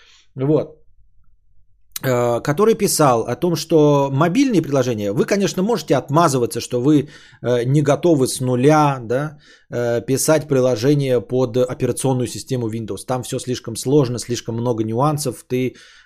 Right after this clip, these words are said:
э, в готовой среде разработки все это делаешь. Но когда ты делаешь для мобильного, типа, там тоже есть, конечно, э, операционные системы и все остальное, но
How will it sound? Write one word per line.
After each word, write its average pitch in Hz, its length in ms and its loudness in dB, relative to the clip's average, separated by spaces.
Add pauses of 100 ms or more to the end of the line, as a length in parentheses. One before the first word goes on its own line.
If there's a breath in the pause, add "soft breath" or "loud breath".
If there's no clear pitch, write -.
э, 117 260 -4
в 110 100 -6
готовой 127 360 0
среде 113 300 -2
разработки 113 640 -2
все - 180 -8
это 98 140 -12
делаешь. 101 480 -10 (320 loud breath)
Но 147 160 0
когда 147 240 0
ты 139 100 -12
делаешь 127 480 0
для 120 160 -2
мобильного, 127 760 -4
типа, 190 280 -4
там 147 220 -2
тоже 117 240 0
есть, 113 180 -4
конечно, 110 420 -8
э, 107 360 -6
операционные 117 500 -6
системы 190 480 -8
и 139 40 -4
все 139 180 -4
остальное, 160 580 -4 (380 loud breath)
но 165 520 0